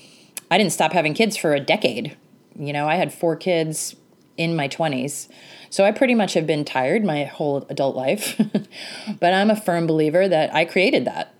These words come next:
I made that situation, so it's no one's fault that I'm tired. It's just the way it is. Nobody cares. Work harder. Um, but it was around in my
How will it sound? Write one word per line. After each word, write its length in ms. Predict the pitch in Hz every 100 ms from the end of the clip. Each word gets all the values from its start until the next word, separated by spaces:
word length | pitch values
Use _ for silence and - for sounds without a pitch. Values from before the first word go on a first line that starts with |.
| -
I 180 | 160 151
made 280 | 165 165 180
that 220 | 143 -
situation, 640 | 131 - 131 127 143 151
so 220 | 160 143 139
it's 140 | 139
no 120 | 156
one's 240 | 147 139 -
fault 300 | 139 185 151
that 120 | 139
I'm 100 | 127
tired. 360 | 120 120 156
It's 100 | 165
just 180 | 147 -
the 60 | 147
way 380 | 143 139 - -
it 160 | 156 135
is. 380 | 123 175 -
Nobody 260 | 151 143 165
cares. 520 | - 131 135 160 -
Work 180 | 139 139
harder. 380 | 220 135 - - - - - - - - _
Um, 240 | 156 151 151
but 100 | 156
it 20 |
was 140 | 151
around 640 | 160 170 170 170 170 170
in 200 | - 165
my 280 | 160 147 -